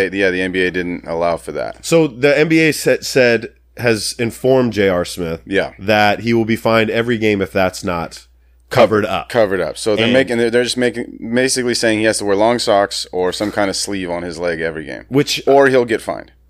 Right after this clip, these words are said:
Speaker 1: Which is bullshit to me.
Speaker 2: Yeah.
Speaker 1: All of this is bullshit. Now, in the rules, in their contract, uh, it does say, "N B A rules prohibit players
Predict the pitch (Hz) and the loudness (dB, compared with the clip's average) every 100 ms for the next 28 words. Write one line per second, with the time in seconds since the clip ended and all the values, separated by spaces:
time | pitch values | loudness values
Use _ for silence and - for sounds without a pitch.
0 | _ 151 147 143 104 123 117 92 - 78 | _ -4 -2 -2 0 0 0 -6 -8 -12
1 | 65 - 95 65 143 160 135 131 104 90 | -10 -2 0 4 4 4 0 -2 -6 -6
2 | 95 - 101 117 117 135 160 139 135 208 | -6 -2 0 2 2 0 0 0 0 2
3 | 202 143 123 117 - 156 170 151 - 82 | 2 0 0 -2 -2 0 0 0 -4 -6
4 | 69 _ _ - - - _ - 113 104 | -8 _ _ -20 -20 -20 _ -2 2 2
5 | 101 98 - 117 92 135 147 143 131 120 | 2 0 -2 -6 0 2 2 0 2 4
6 | 110 107 107 _ _ _ _ _ - 139 | 4 2 -2 _ _ _ _ _ -2 2
7 | 147 151 139 135 131 - 131 117 110 151 | 4 4 4 2 0 0 0 0 2 0
8 | 151 - 120 107 92 87 - | 0 -4 0 2 2 0 -6